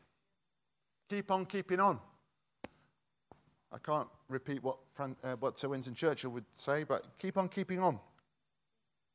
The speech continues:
And trust God because he will come through. He will come through. What he said he will do, he will do. But he will do it when he's ready and at his time.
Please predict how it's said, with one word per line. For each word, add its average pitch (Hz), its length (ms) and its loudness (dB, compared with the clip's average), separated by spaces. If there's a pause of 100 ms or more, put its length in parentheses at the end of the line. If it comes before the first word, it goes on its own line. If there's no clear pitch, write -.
(720)
And 165 140 -8
trust - 320 -2
God 170 260 -4
because 143 240 -10
he 170 160 -10
will 160 200 -2
come 160 240 -8
through. 147 280 -4 (1080)
He 190 100 -6
will 196 220 2
come 180 220 -4
through. 131 240 -2
What 196 240 6
he 202 100 -2
said 180 220 0
he 185 80 -4
will 170 80 -2
do, 160 160 -2
he 170 120 -4
will 165 120 -4
do. 151 280 0 (840)
But 147 100 -4
he 165 80 -4
will 156 140 -6
do 160 160 2
it 156 200 4
when 170 160 -2
he's 160 320 -4
ready 110 340 -4
and 107 100 -10
at 123 80 -12
his 156 240 -6
time. 104 260 -12